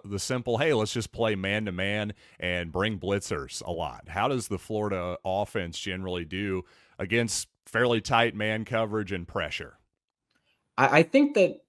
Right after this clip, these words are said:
Speaker 2: that's the issue where we talk about that South Carolina game. South Carolina tried doing the same thing. South Carolina was cover one, cover zero, and they're gonna, they're gonna send the house and try to get you. And Graham, I mean, again,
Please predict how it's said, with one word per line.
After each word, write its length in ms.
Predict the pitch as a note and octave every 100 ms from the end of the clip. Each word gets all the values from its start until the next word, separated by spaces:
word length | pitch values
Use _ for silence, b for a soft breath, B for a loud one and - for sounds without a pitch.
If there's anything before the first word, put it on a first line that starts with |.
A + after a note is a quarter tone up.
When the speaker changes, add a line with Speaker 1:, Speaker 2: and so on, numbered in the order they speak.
| _ - _ _ _
Speaker 2:
that's 460 | C3 B2 B2+ C3 -
the 160 | C#3 B2+
issue 240 | B2+ C3+
where 80 | A#2
we 80 | A2+
talk 200 | A#2+ A2+
about 160 | A2
that 120 | G2+
South 240 | - A2+ A2
Carolina 400 | A2 F#2 F#2 F#2+
game. 340 | F2 D#2+ A2+ -
South 240 | A#2+ A#2
Carolina 360 | C3 A2 G#2+ G2
tried 220 | - F#2
doing 160 | F#2+
the 60 | F#2
same 240 | - F#2+
thing. 320 | F2+ F2+ F2 G#2
South 260 | - F2+ F#2
Carolina 340 | - F#2 F#2+
was 140 | F#2 F#2+
cover 260 | A2+ G#2 G#2+
one, 240 | A2 A2+
cover 260 | A2+ A2 A2
zero, 460 | G#2+ A2 A2 A2+
and 80 | G#2+
they're 100 | F#2
gonna, 260 | F#2+ F2+ G#2
they're 140 | A2+ A2
gonna 160 | F#2+
send 200 | F2+ A2+
the 60 | F#2+
house 240 | G#2+ A2
and 80 | G2
try 160 | F#2 G#2
to 80 | F#2
get 240 | G2+ G2+
you. 100 | F#2 - _ _ _ _ _ _ -
And 180 | G#2+
Graham, 560 | F#2+ F2+ F#2+ D3 F#3 D#3+ G#2+
I 80 |
mean, 100 | G#2+ -
again, 440 | A2 C#3+ G3+ F#2+